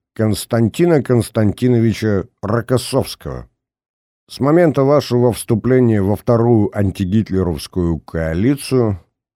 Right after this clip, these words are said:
болгарская армия также попадает в его подчинение. Болгарский царь посмотрел по сторонам и оценил количество до зубов вооруженных солдат, высадившихся на берег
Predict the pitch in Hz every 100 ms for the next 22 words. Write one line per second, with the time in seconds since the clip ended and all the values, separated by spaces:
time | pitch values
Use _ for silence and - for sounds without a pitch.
0 | _ _ _ _ 95 131 151 175 147 -
1 | 139 - 151 151 147 123 - 165 175 151
2 | 143 156 156 123 101 90 104 113 117 -
3 | _ _ _ _ 73 90 95 87 82 98
4 | - 123 131 123 78 58 _ _ _ _
5 | _ _ _ _ _ _ _ _ - 78
6 | 82 80 92 90 - 85 73 - 92 95
7 | 85 - - - 80 80 87 92 82 78
8 | - 82 78 76 82 101 98 82 _ _
9 | _ _ - 101 117 120 165 165 120 123
10 | 127 - _ _ _ _ _ _ _ 101
11 | 107 117 - 104 - 95 101 90 104 98
12 | 117 113 123 120 - 82 92 98 104 101
13 | 110 107 98 92 - - 87 82 80 101
14 | 127 - 104 123 117 110 117 - 104 -
15 | - 113 104 98 117 117